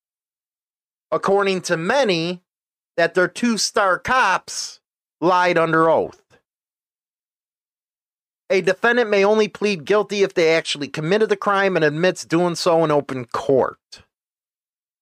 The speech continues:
The summation, that's what it's called.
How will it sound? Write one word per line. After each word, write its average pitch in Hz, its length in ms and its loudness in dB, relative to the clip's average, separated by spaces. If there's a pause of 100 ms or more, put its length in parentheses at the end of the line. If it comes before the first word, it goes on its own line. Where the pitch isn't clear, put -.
(160)
The 143 100 2
summation, 151 1300 -2 (320)
that's 120 300 -4
what 123 140 0
it's 110 140 -8
called. 90 500 -2